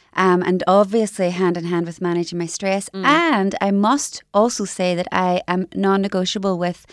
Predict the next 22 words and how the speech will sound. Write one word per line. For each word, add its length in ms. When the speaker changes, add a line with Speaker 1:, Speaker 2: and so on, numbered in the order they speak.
Speaker 1:
the 60
medications 600
that 100
I 40
Speaker 2:
Yeah, 40
of 60
Speaker 1:
take 160
Speaker 2:
course. 200
Speaker 1:
three 340
times 400
a 40
Speaker 2:
Yeah. 80
Speaker 1:
day 320
to 100
keep 200
everything 500
at 100
bay. 300
But 140
what 340
I 140
have 260